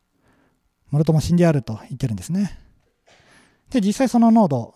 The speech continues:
えー、この点になったらどう行動しますかね。で、それを見越してAはどう行動しますかねと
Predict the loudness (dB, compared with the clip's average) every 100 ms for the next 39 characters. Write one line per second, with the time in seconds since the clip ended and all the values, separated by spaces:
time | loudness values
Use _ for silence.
0 | -8 -6 -6 -2 -2 -2 -2 -2 -2 -2
1 | -2 -2 -4 _ _ -8 -4 0 2 2
2 | 0 -2 -4 -8 -8 _ _ _ _ _
3 | _ _ _ _ _ _ -4 -2 2 4
4 | 6 6 6 2 2 2 2 0 -10 -8
5 | 2 4 6 4 4 2 2 2 0 -2
6 | -4 -8 -10